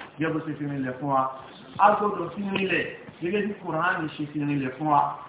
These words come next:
Gbogbo ẹni yòówù tó bá ṣe iyèméjì, nǹkan ti rọ́ọ̀lù gbàgbọ́ rẹ̀. Ó ti rọ́ọ̀lù gbàgbọ́ rẹ̀ láwọn ọ̀nà tó pọ̀. Ó pe Kùránì nírọ́.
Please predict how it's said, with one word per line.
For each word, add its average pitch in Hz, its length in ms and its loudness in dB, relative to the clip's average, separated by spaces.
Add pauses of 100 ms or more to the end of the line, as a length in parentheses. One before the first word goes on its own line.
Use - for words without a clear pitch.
(180)
Gbogbo 180 360 -2
ẹni 185 160 0
yòówù 214 340 -4
tó 170 140 -8
bá 180 220 2
ṣe 175 160 -6
iyèméjì, 156 640 -4 (720)
nǹkan 143 320 -6
ti 156 60 -4
rọ́ọ̀lù 147 360 0
gbàgbọ́ 120 360 -4
rẹ̀. 104 180 -10 (1040)
Ó 190 140 0
ti 196 200 -4 (180)
rọ́ọ̀lù 202 300 0
gbàgbọ́ 147 380 -2
rẹ̀ 139 100 -2
láwọn 165 280 -2
ọ̀nà 127 200 -4
tó 156 120 -10
pọ̀. 156 300 0 (880)
Ó 175 100 -8
pe 165 200 -6
Kùránì 143 420 0
nírọ́. 135 320 0